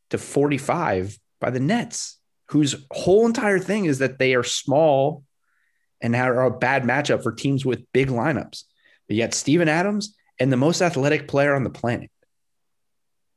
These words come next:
who's supposed to be an otherworldly player,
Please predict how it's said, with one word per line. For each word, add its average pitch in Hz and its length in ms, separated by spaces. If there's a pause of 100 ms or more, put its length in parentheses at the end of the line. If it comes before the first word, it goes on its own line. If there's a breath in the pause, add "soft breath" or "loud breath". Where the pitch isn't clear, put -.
(120)
who's 127 160
supposed 135 340
to 127 60
be 120 300 (420)
an 107 120
otherworldly 113 1000
player, 104 460